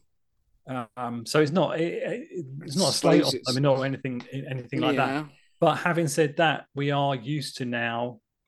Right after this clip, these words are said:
Speaker 1: companies, basically, when you buy a tank, they give you everything with it.
Speaker 2: Yeah.
Speaker 1: That has become a thing now. Obviously, the,
Speaker 2: I
Speaker 1: the,
Speaker 2: think
Speaker 1: the tank, the tanks we're talking about are a bit older, like I said, the Rose and the Dwar. More recently,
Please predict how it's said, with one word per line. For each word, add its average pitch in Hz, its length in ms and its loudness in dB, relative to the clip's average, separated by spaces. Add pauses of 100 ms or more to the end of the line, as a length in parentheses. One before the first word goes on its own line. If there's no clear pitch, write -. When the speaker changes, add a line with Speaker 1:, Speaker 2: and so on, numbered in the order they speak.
(120)
Speaker 1:
companies, 127 500 -4
basically, 131 460 -4
when 131 240 -4
you 123 80 -4
buy 123 260 -4
a - 20 -4
tank, 117 460 -8
they 120 120 -8
give 110 180 -12
you 117 180 -8
everything 117 560 -10
with 117 160 -6
it. - 160 -8 (500)
Speaker 2:
Yeah. 110 360 -6 (440)
Speaker 1:
That 139 200 0
has 147 260 2
become 135 380 -2
a 123 40 -4
thing 131 360 -2
now. 110 180 -6
Obviously, 127 280 -6
the, 131 180 -4
Speaker 2:
I - 40 -6
Speaker 1:
the, 143 60 -2
Speaker 2:
think 254 180 2
Speaker 1:
the - 120 -18
tank, 165 160 0
the 156 80 0
tanks 190 280 -2
we're 165 80 0
talking 143 260 -2
about 139 180 0
are 120 60 -6
a 127 40 -8
bit 127 180 -6
older, 135 400 0
like 123 180 -4
I - 20 -14
said, 120 180 -10
the 117 80 -8
Rose 131 400 0
and 120 80 -10
the 113 160 -12
Dwar. 123 380 -2 (560)
More 147 200 2
recently, 135 840 -2